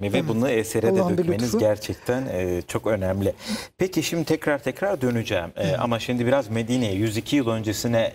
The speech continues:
Speaker 1: e, bakalım. Fahrettin Paşa gerçekten çok, o, m, renkli bir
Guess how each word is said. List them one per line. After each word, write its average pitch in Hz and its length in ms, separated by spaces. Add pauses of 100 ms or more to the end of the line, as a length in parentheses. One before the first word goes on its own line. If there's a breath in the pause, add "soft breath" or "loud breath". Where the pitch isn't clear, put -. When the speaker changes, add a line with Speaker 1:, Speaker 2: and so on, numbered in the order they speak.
Speaker 1:
e, 85 180
bakalım. 98 420 (380 loud breath)
Fahrettin 160 420
Paşa 151 260
gerçekten 147 560
çok, - 340
o, 113 440 (380)
m, 98 340 (340 loud breath)
renkli 107 360
bir 101 280